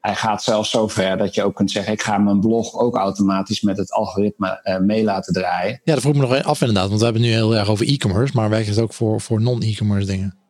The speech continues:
Speaker 1: Ja, je hebt natuurlijk een website waarin je aan de ene kant je producten verkoopt. Maar aan de andere kant heb je ook, eh, blogs en, en content die je daarin mee kan nemen.
Speaker 2: Ja.
Speaker 1: En daar kan deze tool net zo hard in meegaan.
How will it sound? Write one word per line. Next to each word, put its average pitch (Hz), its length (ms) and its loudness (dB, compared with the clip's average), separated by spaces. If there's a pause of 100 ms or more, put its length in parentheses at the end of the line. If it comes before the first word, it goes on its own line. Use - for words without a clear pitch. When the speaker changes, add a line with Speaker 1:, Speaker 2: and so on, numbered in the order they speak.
(100)
Speaker 1:
Ja, 151 240 0
je 143 100 0
hebt 139 120 0
natuurlijk 139 260 2
een 120 120 2
website 127 440 0
waarin 107 200 2
je 110 80 2
aan 110 100 2
de 113 60 2
ene 120 180 2
kant 104 220 0
je 113 80 2
producten 120 400 0
verkoopt. 95 360 -2
Maar 101 120 2
aan 104 60 2
de 113 60 2
andere 110 180 0
kant 92 240 -2
heb 104 140 -2
je - 120 -2
ook, 98 260 -4
eh, 104 220 0
blogs 113 400 0
en, 101 220 0
en 107 340 -2 (100)
content 104 580 -2
die 98 120 2
je 98 60 2
daarin 95 440 0
mee 95 180 2
kan 95 160 0
nemen. 90 440 -2 (140)
Speaker 2:
Ja. 104 140 -4
Speaker 1:
En 113 80 0
daar 117 160 -2
kan 117 380 2
deze 110 280 0
tool 123 180 2
net 117 200 0
zo - 100 -4
hard 113 240 -2
in 98 100 2
meegaan. 110 520 -2